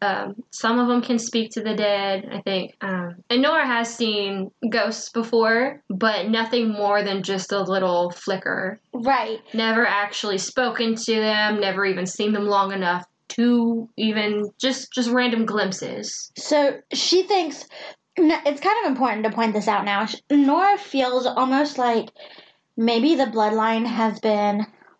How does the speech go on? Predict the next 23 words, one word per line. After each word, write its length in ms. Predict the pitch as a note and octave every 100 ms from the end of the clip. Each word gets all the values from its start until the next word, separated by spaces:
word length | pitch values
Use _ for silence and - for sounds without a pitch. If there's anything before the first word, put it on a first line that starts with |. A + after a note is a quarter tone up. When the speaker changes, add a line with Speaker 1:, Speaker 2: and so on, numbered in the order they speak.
| A#3
Speaker 2:
watered 460 | G#3+ A3 A3 A3
down 320 | G#3 F#3+ G#3 G#3+
too 160 | A3
much 340 | G3 F#3 - -
because 280 | A#3+ B3+
she 180 | A#3+ C4
doesn't 500 | B3+ C4+ C4+ B3+ - - _ - - - -
Speaker 1:
Oh, 260 | A4 G#3+
so 480 | G#3 C4+ C4 A#3 -
I 40 | A3+
don't 140 | D#4+
know 80 | B3
if 140 | A3+
we 80 | G#3+
even 340 | G3+ F#3+ F#3 F#3 _
said 200 | - E4
this, 360 | B3+ A#3+ - - -
but 240 | A3+ -
she 300 | - - D#4
hasn't 460 | F4 E4 D4+ C4+ - _
found 420 | C4 B3+ A#3+ A3+ A3+ -
her 220 | B3+ C4
specific, 800 | C4 - A#3 A3+ A3+ A3 G#3 -